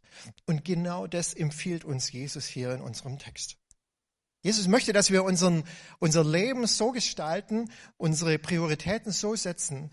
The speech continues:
uns mit den Dingen beschäftigen, ähm, damit wir, ähm, am Ende unseres Lebens mit erhobenem Haupt vor Gott stehen können.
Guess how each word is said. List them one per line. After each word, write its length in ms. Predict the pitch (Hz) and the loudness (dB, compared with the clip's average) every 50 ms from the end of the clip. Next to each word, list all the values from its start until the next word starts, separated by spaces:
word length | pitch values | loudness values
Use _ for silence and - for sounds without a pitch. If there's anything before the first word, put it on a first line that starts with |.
| - - _ | -16 -12 _
uns 220 | - 165 143 - | -2 -2 -2 -2
mit 160 | 160 151 - | -4 -6 -4
den 260 | 180 180 190 208 196 165 | -4 -4 -4 -4 -4 -4
Dingen 280 | 180 180 180 180 175 | -4 -4 -4 -4 -4
beschäftigen, 680 | 165 151 - - 143 127 - - 147 131 135 123 139 147 - _ _ _ _ _ _ _ 180 | -4 -6 -6 -6 -6 -8 -8 -10 -10 -10 -10 -10 -12 -12 -16 _ _ _ _ _ _ _ -4
ähm, 340 | 143 120 120 120 120 123 - _ _ _ _ _ | -4 -2 -2 -4 -6 -8 -10 _ _ _ _ _
damit 580 | - 120 117 127 131 143 190 190 - - 143 127 | -4 -2 -2 0 0 0 -2 -2 -4 -10 -10 -8
wir, 420 | 131 143 160 170 165 165 175 180 165 _ _ _ _ _ _ _ _ _ _ _ _ _ _ _ | -8 -6 -4 -4 -4 -4 -6 -8 -12 _ _ _ _ _ _ _ _ _ _ _ _ _ _ _
ähm, 320 | - 165 156 123 117 120 - _ | -16 -10 -8 -8 -8 -10 -10 _
am 180 | - 135 135 131 - | -8 -8 -8 -8 -6
Ende 340 | - 160 185 185 175 180 - | -6 -4 -4 -4 -6 -8 -8
unseres 380 | 165 151 147 - 143 127 - | -8 -8 -8 -8 -8 -8 -6
Lebens 560 | 143 135 131 143 147 151 147 143 - - - - _ _ _ _ _ _ _ _ _ _ _ _ | -6 -6 -6 -6 -6 -4 -4 -4 -4 -4 -6 -10 _ _ _ _ _ _ _ _ _ _ _ _
mit 280 | - 139 135 - - - _ | -10 -8 -8 -8 -10 -12 _
erhobenem 580 | - 123 120 165 190 214 226 240 247 233 - - | -8 -6 -4 -4 -4 -4 -4 -4 -4 -4 -4 -2
Haupt 240 | 151 131 131 - | -2 -2 -2 -4
vor 180 | - - 147 123 | -8 -10 -10 -8
Gott 180 | - 135 - - | -8 -10 -10 -10
stehen 340 | - - 101 110 107 101 | -10 -10 -12 -12 -14 -16
können. 260 | 98 - 117 110 110 | -16 -18 -18 -20 -20